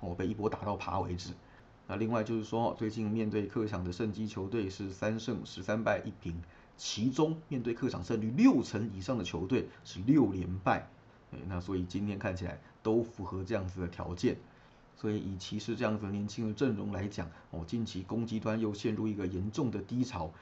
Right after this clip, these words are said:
嗯，看起来接下来会是一波很长很长的连败，哦，包含让分盘的连败。所以我们这阵子哈，不妨就是锁定骑士的对家来关注。哦，所以我们今天的推荐虽然盘还没有开，哦，是篮网让分，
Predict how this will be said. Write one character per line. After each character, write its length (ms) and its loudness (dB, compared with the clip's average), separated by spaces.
嗯， 300 -4
看 240 0
起 160 -8
来 160 -6
接 320 2
下 180 2
来 140 -2
会 240 0
是 120 -6
一 80 -2
波 240 -6
很 380 -2
长 340 -2
很 240 -2
长 240 -6
的 80 -2
连 300 -2
败， 260 4
哦， 100 -8
包 100 4
含 160 0
让 220 2
分 180 -2
盘 160 -4
的 80 -2
连 240 -2
败。 240 0
所 140 -4
以 20 -2
我 60 0
们 100 -2
这 80 0
阵 220 2
子 100 -4
哈， 240 -4
不 140 0
妨 260 -2
就 80 -6
是 180 -4
锁 280 -4
定 260 -2
骑 220 -6
士 220 -4
的 40 0
对 160 0
家 240 -2
来 160 -4
关 260 0
注。 220 4
哦， 160 -10
所 120 -2
以 100 -2
我 60 -4
们 140 -4
今 140 -4
天 100 0
的 60 -4
推 180 -4
荐 240 2
虽 160 -4
然 180 -4
盘 200 -4
还 100 -2
没 100 0
有 120 0
开， 260 0
哦， 120 -8
是 220 -8
篮 220 -2
网 260 0
让 320 2
分， 300 0